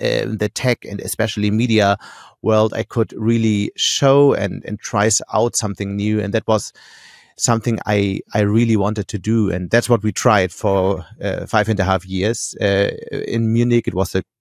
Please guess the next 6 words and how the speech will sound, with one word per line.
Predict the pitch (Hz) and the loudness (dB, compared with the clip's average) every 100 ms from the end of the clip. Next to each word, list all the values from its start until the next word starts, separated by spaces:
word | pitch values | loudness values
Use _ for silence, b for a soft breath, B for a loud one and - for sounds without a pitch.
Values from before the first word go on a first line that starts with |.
| - 101 | -8 -2
um, | 98 92 98 95 - | -2 -2 -6 -10 -4
cooperation, | 113 104 107 107 107 110 98 _ - | -2 0 2 2 0 -4 -6 _ -16
um, | 92 98 101 - | -12 -12 -12 -10
together | 110 101 98 | -4 0 0
with | 92 98 - _ _ | 0 -4 -6 _ _
Burda. | 117 117 123 135 156 | 4 4 4 2 0